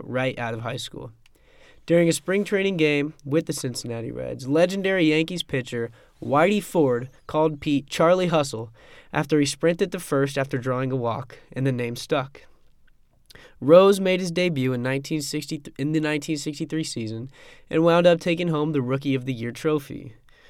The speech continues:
That was the first of many accolades he would go on to win. At the end of Charlie Hustle's twenty-four-year career, Pete racked up three World Series championships, one-time National League M V P,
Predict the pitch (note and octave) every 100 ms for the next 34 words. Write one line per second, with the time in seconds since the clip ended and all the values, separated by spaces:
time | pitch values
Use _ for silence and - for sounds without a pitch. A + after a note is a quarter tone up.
0 | _ _ E3+ F3 F3 E3 - F3 E3+ -
1 | D#3 C#3+ E3 F3+ F3+ D3 B2+ A#2+ A#2+ A2
2 | A2+ B2 C3 B2 A2+ B2+ B2 B2+ D3+ D3+
3 | C#3+ A#2 - - - - - - - -
4 | C#3 E3 - G3+ A3+ A3+ A3+ - - D#3
5 | C#3 - E3 E3 D#3+ D#3+ D#3+ D3 - -
6 | F#3+ G#3 - G#3+ G3+ - F#3 F3 F3 E3
7 | D3 E3+ E3+ - D3+ C3+ A2+ A2+ C#3 -
8 | - - - - - G3 D#3 E3+ E3 -
9 | E3 C#3 - D#3 F#3 G#3+ G#3+ F#3+ G3 F#3
10 | F3+ F3+ F3+ - B2+ A#2+ A2+ A2+ - A#2+
11 | C3+ - B2+ D3 G3 A3 G3+ F3+ E3+ E3+
12 | D3 D3+ D3+ D3+ D3+ D3 C3+ C3+ C#3+ C#3+
13 | G#2+ A2